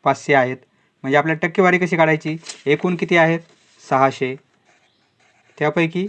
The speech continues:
दिवस शाळेत जाणारे पाचशे आहेत, तर शंभरला किती ही टक्केवारी काढायची आपल्याला, म्हणजे शंभर गुणिले पाचशे आणि भागिले सहाशे.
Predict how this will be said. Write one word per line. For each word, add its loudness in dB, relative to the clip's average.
दिवस 0
शाळेत 2
जाणारे 2
पाचशे 0
आहेत, 2
तर -4
शंभरला 2
किती -6
ही -4
टक्केवारी -2
काढायची 0
आपल्याला, -10
म्हणजे -6
शंभर -2
गुणिले -4
पाचशे -4
आणि -10
भागिले -2
सहाशे. 0